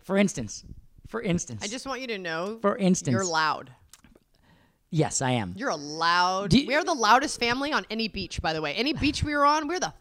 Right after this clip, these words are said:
Speaker 2: fucking loudest family.
Speaker 1: Okay. Tr-, tr-, tr-
Speaker 2: God, I'm a, it's the story.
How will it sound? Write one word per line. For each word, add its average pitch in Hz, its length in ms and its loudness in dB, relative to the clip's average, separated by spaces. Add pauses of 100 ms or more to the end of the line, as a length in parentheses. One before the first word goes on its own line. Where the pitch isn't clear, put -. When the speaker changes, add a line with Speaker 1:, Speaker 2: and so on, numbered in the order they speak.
(100)
Speaker 2:
fucking 311 220 2
loudest 226 580 6
family. 269 640 0
Speaker 1:
Okay. 135 300 2 (580)
Tr-, 220 140 4
tr-, - 300 2
tr- - 0 -
Speaker 2:
God, 554 380 10
I'm 554 460 8
a, - 40 -16 (260)
it's 466 280 12
the 440 220 8
story. 554 540 12